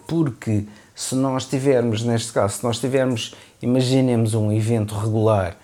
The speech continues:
eh, ginásio, imaginem, várias vezes por semana, e se damos um, um, uma cor específica a esse ginásio, num só olhar,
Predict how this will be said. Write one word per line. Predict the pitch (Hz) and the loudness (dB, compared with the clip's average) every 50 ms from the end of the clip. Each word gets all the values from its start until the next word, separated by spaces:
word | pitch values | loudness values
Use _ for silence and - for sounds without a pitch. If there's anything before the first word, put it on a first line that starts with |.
| - - - - _ _ - | -20 -20 -20 -20 _ _ -4
eh, | 107 98 101 95 95 92 95 95 92 - - 50 - 92 90 87 | -2 0 0 2 0 -2 -2 -4 -6 -6 -8 -8 -8 -8 -6 -2
ginásio, | 95 104 127 143 139 131 120 107 98 98 98 98 92 | 0 4 4 6 6 6 6 6 4 2 2 0 -2
imaginem, | 92 104 107 110 110 110 110 101 92 87 92 95 - - - - _ - | 0 2 2 2 4 4 2 2 0 -2 -6 -10 -14 -20 -20 -20 _ -2
várias | 113 120 131 131 127 127 123 | 2 4 4 6 4 4 4
vezes | 123 131 123 - - | 4 2 2 2 0
por | - - - | -4 -6 -8
semana, | - 131 117 107 95 87 85 87 98 - - - - - - - | -2 0 0 2 2 0 -2 -6 -8 -12 -16 -20 -20 -18 -10 -4
e | 117 110 | -4 -2
se | - - | -2 2
damos | 131 147 139 135 127 120 131 | 4 4 6 6 4 4 4
um, | 139 | 4
um, | 131 127 127 120 - 135 131 127 123 120 120 113 107 | 4 4 2 2 0 2 2 4 4 4 4 2 2
uma | 139 135 131 120 117 | 2 4 4 4 2
cor | - - 143 131 | 2 0 -2 -2
específica | 117 - - - - - 135 117 117 - 110 - 117 | -2 -4 -8 -6 -4 -4 -4 -4 -4 -4 -6 -2 -2
a | 104 | -2
esse | 107 104 | -2 -2
ginásio, | - 117 120 117 107 95 92 98 101 - - _ - - - - - - _ _ - | -2 0 0 0 0 0 -2 -4 -6 -8 -14 _ -20 -20 -20 -20 -20 -20 _ _ -4
num | 120 139 156 160 170 185 196 202 190 | 0 2 4 4 4 4 4 2 2
só | 196 - - - 170 160 147 | 0 -2 -4 -2 0 2 2
olhar, | 135 123 113 98 95 90 90 90 95 | 2 4 4 2 2 2 0 -2 -4